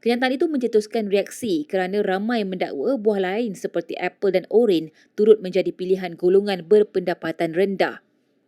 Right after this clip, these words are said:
Tambah Anwar, walaupun apple sering dikaitkan dengan gaya hidup sihat, beliau menyarankan agar rakyat mempertimbangkan buah pisang sebagai alternatif yang menurutnya lebih berkhasiat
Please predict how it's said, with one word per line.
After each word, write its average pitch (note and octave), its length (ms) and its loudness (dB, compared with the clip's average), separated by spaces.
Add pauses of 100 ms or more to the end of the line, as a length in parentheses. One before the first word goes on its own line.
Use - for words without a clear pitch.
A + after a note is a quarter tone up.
(380)
Tambah F3+ 320 -6
Anwar, D#3+ 480 -8 (160)
walaupun A#3+ 400 -2
apple A#3+ 400 -2
sering G3+ 240 -4
dikaitkan A3 640 -6
dengan F3 240 -10
gaya E3 220 -6
hidup G#3+ 260 0
sihat, G3+ 540 -2 (320)
beliau G#3+ 480 -2
menyarankan F3+ 720 -6
agar F3 400 -8
rakyat G3 320 -4
mempertimbangkan G3 1120 -8
buah F3 240 -6
pisang G3+ 480 -10
sebagai E3+ 400 -10
alternatif F3 720 -10 (340)
yang A3+ 220 -2
menurutnya G#3 420 -2
lebih F#3+ 300 0
berkhasiat G3 720 -6